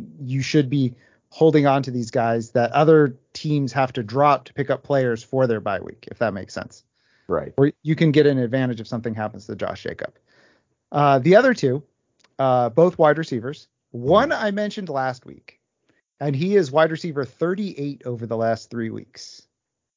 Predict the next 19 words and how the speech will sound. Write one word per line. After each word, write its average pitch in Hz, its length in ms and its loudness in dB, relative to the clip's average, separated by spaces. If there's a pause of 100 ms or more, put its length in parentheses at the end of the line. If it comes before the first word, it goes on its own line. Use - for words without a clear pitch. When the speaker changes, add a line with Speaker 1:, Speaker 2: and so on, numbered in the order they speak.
(640)
Speaker 1:
He's - 80 -20
Speaker 2:
Mm-hmm. 82 100 -16
Speaker 1:
three 170 180 0
percent 175 420 -2
rostered. 117 500 -2 (3000)
His, 180 300 4
his 170 220 2
production 185 480 2
profile 139 400 2
might 120 160 -4
help. 113 320 -6
Uh, 131 160 -2
over 170 180 4
the 170 80 0
last 156 220 2
three 151 140 -6
weeks, 127 340 -10
eight 185 160 -4
receptions, 190 540 -4